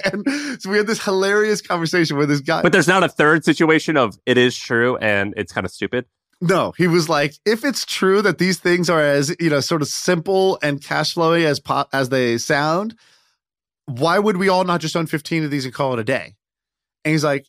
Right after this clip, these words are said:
Speaker 1: "And if it's not true, why the hell are they talking about it like it is?" And, um, I just thought it was so funny 'cause it was like, smart person. It's kinda like when you, if you took a really healthy person to, like, a grocery store and walk through the snack aisle, they'd be like, "So this is all just sugar?"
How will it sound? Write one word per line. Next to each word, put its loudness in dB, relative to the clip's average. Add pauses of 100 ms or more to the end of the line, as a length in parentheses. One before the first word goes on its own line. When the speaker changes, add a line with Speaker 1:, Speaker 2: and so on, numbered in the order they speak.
Speaker 1:
"And 0
if 0
it's -4
not 0
true, 2
why -2
the 0
hell 2
are -2
they -2
talking -2
about -2
it -6
like -2
it -2
is?" -4 (580)
And, 0 (100)
um, 0
I 0
just -2
thought 2
it 0
was -2
so 0
funny -4
'cause -6
it 0
was 0
like, -2 (560)
smart -4
person. -4 (280)
It's -2
kinda -6
like -4
when 0
you, -4
if -4
you -4
took -4
a -2
really 2
healthy -4
person -4 (640)
to, -2
like, -2
a -10
grocery -4
store -2
and -4
walk -4
through -6
the -6
snack -8
aisle, -2
they'd -2
be -2
like, -4
"So -4
this -2
is 0
all 2
just -4
sugar?" -2